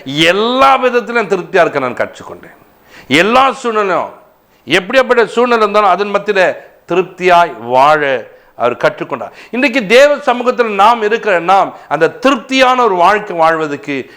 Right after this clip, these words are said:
நாம் கற்றுக்கொள்ள வேண்டும். மன தெளிவாய் இருக்க வேண்டும்.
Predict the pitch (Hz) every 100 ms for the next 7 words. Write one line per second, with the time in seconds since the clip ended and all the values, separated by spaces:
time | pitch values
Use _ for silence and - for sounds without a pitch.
0 | _ 110 135 147 160 - 131 - 151 135
1 | 110 95 87 - _ _ _ _ _ _
2 | _ _ _ _ - - 120 139 156 160
3 | 147 131 120 120 117 101 - 92 87 -